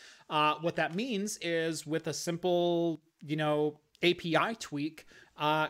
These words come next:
Chrome could reduce its, uh, its memory load. And, uh, based on what they're seeing with the Edge Chromium browser, which already has this implemented,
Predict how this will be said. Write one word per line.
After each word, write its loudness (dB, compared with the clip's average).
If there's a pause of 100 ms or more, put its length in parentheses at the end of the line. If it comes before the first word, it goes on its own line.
Chrome 0
could 0
reduce -2
its, -4
uh, -2
its -6
memory -2
load. -2
And, -4
uh, 0 (260)
based 2
on 0
what 2
they're 0
seeing -2
with -4
the -2
Edge 2
Chromium 0
browser, -4 (140)
which -2
already 4
has 0
this -6
implemented, -4